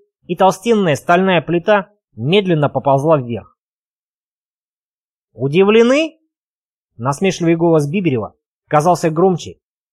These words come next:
из-за резонанса от стен. Конечно, есть чему подивиться. Я тоже не поверил, когда впервые увидел.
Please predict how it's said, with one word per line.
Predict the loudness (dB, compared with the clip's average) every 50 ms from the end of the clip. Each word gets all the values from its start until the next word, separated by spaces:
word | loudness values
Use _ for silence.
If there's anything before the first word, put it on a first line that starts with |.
| _ _ _
из-за | -8 -8 -6 -2 -2 0
резонанса | 0 0 0 0 0 2 0 0 0 0 0 -2
от | -2 -2
стен. | -8 -12 -10 -10 -10 -10 -14 _ _ _ _ _ _ _ _ _ _ _ _ _ _ _ _ _ _ _ _ _ _ _ -2
Конечно, | 0 2 2 4 2 2 0 -2 -4 -6 -8 -8 _ _ _ _
есть | -6 -2 -2 -2 -2 -2
чему | -2 0 0 0 0
подивиться. | 0 0 0 0 0 0 -2 -4 -8 -14 -20 _ _ _ _ _ _ _ _ _ _ _ _ _ _ _ _ _ _ _ _
Я | -2 0 0 2
тоже | 2 2 0 2 0
не | 2
поверил, | 2 4 4 6 6 4 4 4
когда | 2 0 0 2 0 0
впервые | 0 0 0 2 4 4 2 2 2
увидел. | 0 -2 -2 -2 -4 -4 -8 -12 -16